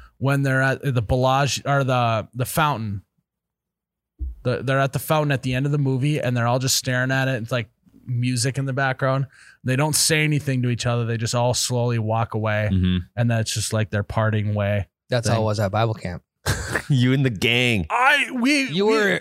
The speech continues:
Speaker 3: Ocean's
Speaker 1: we
Speaker 3: Bible
Speaker 1: actually,
Speaker 3: camp.
Speaker 1: <laughs> we should have, we should have named our team the Ocean's Eleven.
Speaker 3: <laughs> P-,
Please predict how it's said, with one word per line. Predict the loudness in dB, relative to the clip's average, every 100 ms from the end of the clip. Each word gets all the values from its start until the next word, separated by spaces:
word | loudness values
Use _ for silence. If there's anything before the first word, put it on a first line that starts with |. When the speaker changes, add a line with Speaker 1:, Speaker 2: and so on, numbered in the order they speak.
| -2
Speaker 3:
Ocean's | 0 2 2
Speaker 1:
we | 2 2 2
Speaker 3:
Bible | 2 2
Speaker 1:
actually, | 0
Speaker 3:
camp. | 0 -4 -8 -10 -10 -8
Speaker 1:
<laughs> | -6 0 0 2
we | 0
should | 2 2
have, | 4 4 2 2 0
we | 0
should | 2 2
have | 2
named | 2 2
our | 2
team | 0 2 2
the | 4
Ocean's | 2 2 0 0
Eleven. | 0 0 0 -4 -2
Speaker 3:
<laughs> | -2 0 -4 -6 -16 -20 -20 -20 -20 -20 -20 -16 -12
P-, | 0